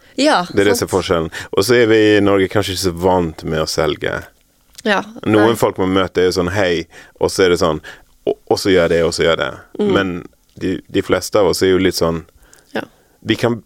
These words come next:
Speaker 2: på en måte s-, ha en, eh, verdi av å kjenne noen, eh, i en lengre periode uten å ha avslørt noe suksesser vi har hatt, eller
Speaker 1: Mm.
Speaker 2: hvem vi er på et eller annet, annet plan.
Speaker 1: Ja, det er jo,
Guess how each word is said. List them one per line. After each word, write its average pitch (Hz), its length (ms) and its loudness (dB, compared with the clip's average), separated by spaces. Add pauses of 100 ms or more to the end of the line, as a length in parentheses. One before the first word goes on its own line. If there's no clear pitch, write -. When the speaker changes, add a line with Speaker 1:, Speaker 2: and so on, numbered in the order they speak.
(120)
Speaker 2:
på 120 100 4
en 120 60 2
måte 107 260 4
s-, - 260 -4
ha 95 320 2 (140)
en, 92 180 -4
eh, 87 200 -2 (280)
verdi 98 480 4 (140)
av 87 400 0
å 90 420 2 (460)
kjenne 95 480 0
noen, 87 520 2 (760)
eh, 85 500 2 (100)
i 98 140 4
en 98 120 2
lengre 104 260 2
periode 87 560 2
uten 101 340 2
å - 80 2
ha 90 60 2
avslørt 95 380 0
noe 87 560 2 (140)
suksesser 110 480 -2
vi 80 60 2
har 80 80 -2 (100)
hatt, - 200 -12
eller 82 480 0 (100)
Speaker 1:
Mm. 98 160 -4
Speaker 2:
hvem 92 160 -2
vi 85 240 2
er 82 160 0 (380)
på 85 160 0
et 90 180 -4
eller 92 160 -2
annet, 82 200 -6
annet 90 240 -4
plan. 82 240 -6 (220)
Speaker 1:
Ja, 190 240 0 (420)
det 214 80 2
er 226 180 4
jo, 180 460 0